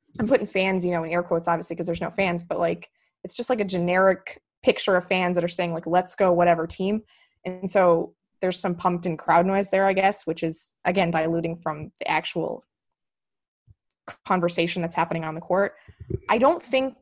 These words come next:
that's enough to, like, actually prevent the players from hearing one another, like you said. Like,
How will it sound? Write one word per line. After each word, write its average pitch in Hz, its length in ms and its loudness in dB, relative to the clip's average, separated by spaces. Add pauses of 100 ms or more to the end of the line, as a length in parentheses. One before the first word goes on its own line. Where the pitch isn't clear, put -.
(180)
that's 185 280 2
enough 180 260 0
to, - 80 -2
like, 175 120 0
actually 170 300 -2
prevent 165 180 -4
the 170 60 -14
players 196 440 -2
from 262 120 -6
hearing 269 180 -4
one 269 100 -2
another, 277 240 0
like 269 160 0
you 262 80 -4
said. 285 280 -2
Like, 170 260 -8